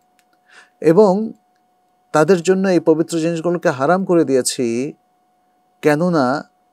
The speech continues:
তারা আল্লাহর পথ হতে অনেক বেশি মানুষকে বাধা দিত। ওয়া আখদিহিমুর রিবা, এবং এই জন্যও যে তারা রিবা গ্রহণ করত, রিবা খাইত,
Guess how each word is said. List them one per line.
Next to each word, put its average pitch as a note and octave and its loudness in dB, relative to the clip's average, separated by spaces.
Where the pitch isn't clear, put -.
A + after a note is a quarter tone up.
তারা C3 2
আল্লাহর C3 -2
পথ C3+ 0
হতে A2 -4
অনেক D#3 -4
বেশি C3 -2
মানুষকে A#2+ -6
বাধা G#2 -4
দিত। G2 -12
ওয়া C#3+ 0
আখদিহিমুর C3 0
রিবা, F#2+ -2
এবং G3 2
এই F#3+ 6
জন্যও G3 6
যে C3+ 0
তারা C3 2
রিবা D#3 6
গ্রহণ C3+ 0
করত, G#2+ -4
রিবা C3 2
খাইত, C3 -8